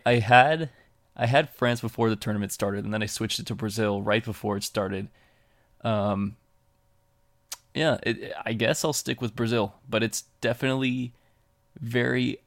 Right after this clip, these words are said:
up in the air right now. No one is looking convincing.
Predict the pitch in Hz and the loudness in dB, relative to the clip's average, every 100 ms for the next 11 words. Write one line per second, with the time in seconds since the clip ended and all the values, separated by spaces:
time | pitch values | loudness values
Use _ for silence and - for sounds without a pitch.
0 | _ - 120 117 110 104 92 90 85 78 | _ -2 -2 0 -2 0 -2 -2 -4 -6
1 | 85 85 - - 117 117 123 117 104 110 | -6 -8 -12 -4 2 4 4 2 0 -4
2 | 107 104 110 101 95 - 120 | -4 -4 -4 -4 -6 -8 -10